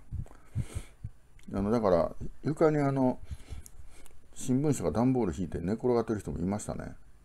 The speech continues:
あの、誰も移動とかしないから。トイレは一応あったん違うかな。<laughs> トイレなかったら無理ですよね、そんなんね。<laughs> さすがに。トイレない長距離列車で恐怖でしかないですよね。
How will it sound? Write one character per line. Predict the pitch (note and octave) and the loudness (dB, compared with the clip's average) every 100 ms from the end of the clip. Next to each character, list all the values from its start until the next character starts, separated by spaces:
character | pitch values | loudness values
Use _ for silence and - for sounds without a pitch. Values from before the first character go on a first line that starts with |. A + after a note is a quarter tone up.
| - | -8
あ | F2 | -4
の、 | E2 F2 | -4 -2
誰 | E2+ A2 | 2 4
も | B2+ | 4
移 | F2+ | 4
動 | F#2 B2+ | 2 2
と | |
か | B2 | 2
し | E2 G#2 | 0 -2
な | E2 | -2
い | |
か | - D2 | -2 -4
ら。 | D2+ - - - - - - - - | -4 -6 -12 -18 -20 -20 -20 -20 -2
ト | B3 D4+ | 2 8
イ | |
レ | D#3 | 10
は | F#2 | 10
一 | F2+ | 10
応 | F2+ | 4
あ | D2+ | 4
っ | |
た | D#2 | 0
ん | |
違 | D2 - | -2 -4
う | - | -4
か | E2+ | -4
な。 | A#2 - - - - | -4 -2 -4 -6 -14
<laughs> | - - - B2+ | -14 -6 0 2
ト | F3 | 4
イ | |
レ | G3 | 4
な | G2+ | 4
か | G2+ | 2
っ | |
た | - | 2
ら | D2+ | 4
無 | C3+ | 4
理 | |
で | C3+ | 4
す | - | 2
よ | D#2+ | -4
ね、 | |
そ | D#2 D#2 | -2 -4
ん | |
な | D2 | -4
ん | D#2 | -6
ね。 | - - - - - - - - | -2 -2 -2 -4 -4 -6 -4 0
<laughs> | - - - - - - - | 0 -2 -10 -12 -14 -8 2
さ | - E2 | 2 2
す | A#3 - | -2 4
が | - | 6
に。 | F#2+ F2+ - - - D3 - - - - | 8 6 6 6 4 0 0 -2 -8 -2
ト | E3 | 2
イ | F3+ | 6
レ | B2+ | 6
な | F#2 E2+ | 6 4
い | F2+ | 2
長 | - G#2+ | 2 2
距 | G#2+ G#2+ | 4 4
離 | G#2+ | 6
列 | G#2 G2+ | 6 4
車 | - - | 2 -4
で | - | -4
恐 | - D2 - - B2 | -6 -8 -8 6 6
怖 | F2+ E2+ | 6 0
で | D2 | -4
し | - | -4
か | - | -4
な | D2+ - | 0 -2
い | |
で | - | -2
す | - | -10
よ | - | -10
ね。 | D2 | -8